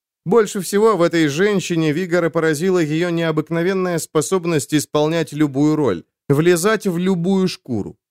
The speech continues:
А еще он чувствовал боль, которой терзалась ее душа от понесенной совсем недавно утраты. Пусть она была прекрасной актрисой и умело скрывала свои чувства,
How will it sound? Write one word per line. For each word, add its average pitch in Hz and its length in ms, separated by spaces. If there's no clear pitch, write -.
А 117 120
еще 190 480
он 180 200
чувствовал 208 640
боль, 180 400
которой 123 420
терзалась 135 640
ее 143 220
душа 139 500
от 143 160
понесенной 156 600
совсем 156 400
недавно 147 480
утраты. 131 640
Пусть 190 320
она 90 220
была 117 280
прекрасной 131 600
актрисой 135 600
и 87 180
умело 120 420
скрывала 127 480
свои 123 300
чувства, 120 560